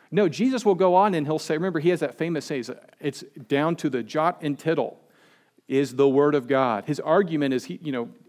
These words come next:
how he would say it is, "I believe in the word of God down to every crossing of the T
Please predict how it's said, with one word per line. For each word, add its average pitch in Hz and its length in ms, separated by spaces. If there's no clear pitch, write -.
how 151 160
he 170 120
would 202 160
say 139 180
it 123 60
is, 117 140
"I 170 140
believe 180 580
in 156 100
the 131 100
word 156 300
of 143 140
God 123 460
down 175 360
to 160 180
every 151 340
crossing 180 760
of 147 160
the 127 100
T 120 580